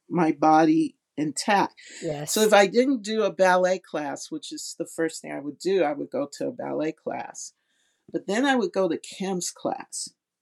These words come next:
Speaker 1: 'cause Kim had the method. And being
Speaker 2: Right.
Speaker 1: that Kim's, Kim's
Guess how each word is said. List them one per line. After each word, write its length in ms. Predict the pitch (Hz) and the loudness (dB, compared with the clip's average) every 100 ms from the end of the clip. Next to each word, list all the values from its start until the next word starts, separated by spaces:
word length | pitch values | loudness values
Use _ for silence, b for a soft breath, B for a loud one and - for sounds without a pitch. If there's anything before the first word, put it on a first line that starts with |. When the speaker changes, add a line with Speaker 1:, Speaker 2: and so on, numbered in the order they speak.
| _ _ _ _ - | _ _ _ _ -8
Speaker 1:
'cause 180 | 165 - | -6 -6
Kim 540 | - 247 269 269 262 | -2 2 4 2 -2
had 340 | - 214 196 190 - | -4 0 0 0 -2
the 80 | |
method. 580 | 185 170 - - - - _ _ _ _ _ _ | 0 2 2 0 -8 -8 _ _ _ _ _ _
And 240 | 185 185 175 | 0 2 2
being 260 | 202 240 | 0 2
Speaker 2:
Right. 120 | 240 226 | 2 2
Speaker 1:
that 180 | 185 | 0
Kim's, 720 | - - 220 233 233 - - - _ _ _ _ _ - | -4 -4 0 0 -2 -6 -10 -14 _ _ _ _ _ -12
Kim's 640 | - 220 208 208 - - | -6 -2 -2 -4 -8 -10